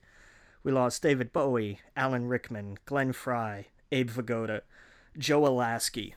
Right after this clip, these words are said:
who was a voiceover actor. He took over, he was one of the people that took over after Mel Blanc. Uh, Maurice White from Earth, Wind and Fire, Harper Lee,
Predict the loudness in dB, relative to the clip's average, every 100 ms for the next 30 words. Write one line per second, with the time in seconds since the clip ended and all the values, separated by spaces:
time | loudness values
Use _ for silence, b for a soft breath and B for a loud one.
0 | -8 -4 -4 -4 -4 0 0 2 -2 -2
1 | -6 -6 -10 -10 -8 -4 -2 -2 -2 -2
2 | -2 -2 -2 -2 -4 -2 -4 -4 -4 -2
3 | -2 -6 -4 -4 -2 -4 -4 -6 -8 -14
4 | b b b b b b -4 -4 0 0
5 | 2 0 -2 0 0 0 -4 -4 -2 -2
6 | -2 -4 -4 -6 -6 -8 -8 -14 b b
7 | b b 0 0 2 0 0 -2 -8